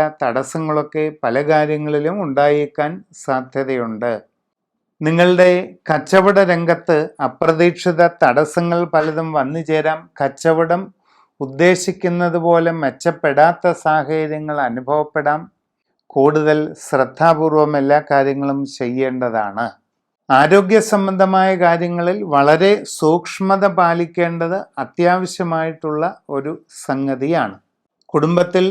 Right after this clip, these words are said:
സ്വസ്ഥതയും സന്തോഷവും നിലനിർത്തുന്നതിന് നന്നായിട്ട് പരിശ്രമിക്കേണ്ട കാലഘട്ടമാണ്. എല്ലാ കാര്യങ്ങളിലും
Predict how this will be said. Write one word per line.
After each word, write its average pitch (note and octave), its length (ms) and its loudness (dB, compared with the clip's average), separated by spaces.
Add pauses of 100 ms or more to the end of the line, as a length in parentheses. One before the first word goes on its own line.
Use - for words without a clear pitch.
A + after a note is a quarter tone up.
(140)
സ്വസ്ഥതയും F3 840 2
സന്തോഷവും F3 800 0 (120)
നിലനിർത്തുന്നതിന് E3+ 1160 0 (140)
നന്നായിട്ട് D3+ 580 0
പരിശ്രമിക്കേണ്ട E3+ 920 -4
കാലഘട്ടമാണ്. D#3+ 1000 -6 (480)
എല്ലാ D#3+ 280 4
കാര്യങ്ങളിലും E3+ 800 2